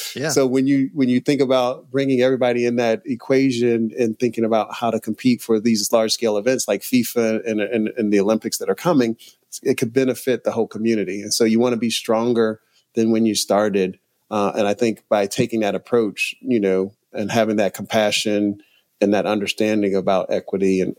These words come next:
Speaker 2: you know, I, I think that helps. I, I think it helps drive change.
Speaker 1: What can fans do? H-, how do we get fans, uh, active in,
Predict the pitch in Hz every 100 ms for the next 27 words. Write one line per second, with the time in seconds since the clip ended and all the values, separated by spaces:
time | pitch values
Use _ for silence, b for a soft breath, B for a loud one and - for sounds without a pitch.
0 | - 110 95 92 104 - - 104 107 104
1 | 101 101 98 - 92 - - - - _
2 | _ 107 - - 101 101 95 107 - -
3 | 95 98 - 98 98 101 - _ _ _
4 | _ _ b b - 139 156 180 107 113
5 | 120 - 67 - _ _ _ _ _ 113
6 | 120 143 160 143 - 117 117 104 - -
7 | 92 92 90 98 82 - - 98 90 87
8 | 85